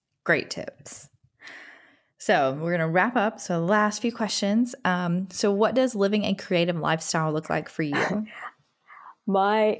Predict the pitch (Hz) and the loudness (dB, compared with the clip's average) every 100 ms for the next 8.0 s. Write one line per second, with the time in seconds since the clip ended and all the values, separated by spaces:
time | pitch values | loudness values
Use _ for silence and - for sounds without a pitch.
0 | - 226 202 190 185 185 180 - - 190 | -2 2 4 2 2 2 0 -2 -2 2
1 | 170 160 - 226 190 214 220 262 - 202 | 4 2 2 0 0 -2 -4 -2 0 0
2 | 190 202 175 180 170 180 196 - 196 - | -2 -6 -2 0 0 -2 -4 -4 -4 -2
3 | - 240 - 240 247 - - 262 208 208 | -2 -2 -2 -4 -4 -8 -8 0 0 2
4 | 247 208 202 202 214 220 - 311 - 302 | 2 4 2 2 2 2 -2 0 2 2
5 | - 440 294 262 208 - - 208 196 196 | 0 -4 -4 0 0 0 0 2 4 4
6 | 339 302 214 226 226 226 202 185 185 185 | 2 -2 0 0 2 2 2 0 2 0
7 | 185 175 165 165 175 175 175 165 160 175 | 0 -4 -4 0 0 0 0 0 0 -2